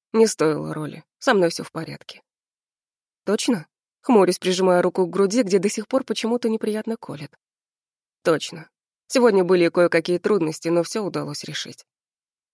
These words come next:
«Где ты?» «Подъезжаю». «Куда?» «Как куда? К тебе. Поедем домой.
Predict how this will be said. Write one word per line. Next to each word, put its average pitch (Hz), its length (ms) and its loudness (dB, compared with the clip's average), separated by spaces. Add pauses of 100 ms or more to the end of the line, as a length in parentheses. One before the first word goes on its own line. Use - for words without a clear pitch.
(140)
«Где 208 260 2
ты?» 151 200 -12 (960)
«Подъезжаю». 160 640 -2 (880)
«Куда?» 180 360 -2 (680)
«Как 175 260 -2
куда? 165 440 0
К - 80 -20
тебе. 180 400 0 (240)
Поедем 226 380 4
домой. 180 400 -2